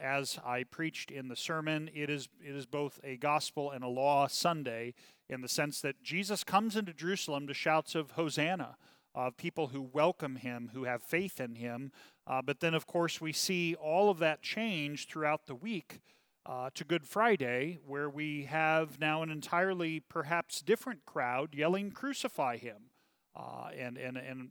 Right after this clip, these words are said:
you know, so where are the people that were crying out, "Hosanna, loud Hosanna"? Did they, did they change their minds? Um, most likely, they were kind of like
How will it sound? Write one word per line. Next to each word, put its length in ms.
you 100
know, 140
so 180
where 300
are 60
the 80
people 340
that 100
were 140
crying 380
out, 220
"Hosanna, 460
loud 280
Hosanna"? 420
Did 140
they, 200
did 100
they 80
change 340
their 100
minds? 580
Um, 400
most 300
likely, 640
they 160
were 300
kind 220
of 120
like 240